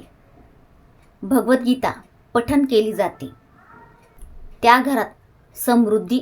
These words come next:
असते. गीतेचे पठन केल्याने माणसाला कोणत्याही परिस्थितीत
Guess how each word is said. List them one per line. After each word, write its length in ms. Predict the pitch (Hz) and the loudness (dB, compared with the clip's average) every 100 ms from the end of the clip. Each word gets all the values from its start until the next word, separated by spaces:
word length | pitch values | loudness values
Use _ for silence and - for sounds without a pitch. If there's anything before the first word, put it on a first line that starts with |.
| - | -4
असते. 320 | 180 - - - _ _ _ - - - - - | -12 -12 -16 -16 _ _ _ -20 -20 -20 -20 -12
गीतेचे 480 | 208 254 262 262 294 | -4 -2 0 0 0
पठन 360 | 294 262 269 | -2 -2 0
केल्याने 420 | 254 208 208 202 175 - - 214 | 0 0 -2 -4 -8 -12 -16 -6
माणसाला 560 | 208 226 254 226 208 - - - - - | 0 0 0 -2 -6 -10 -20 -20 -10 2
कोणत्याही 540 | 247 254 262 269 277 | 6 6 4 0 0
परिस्थितीत 680 | 302 233 262 240 220 190 | 0 0 -2 -4 -8 -8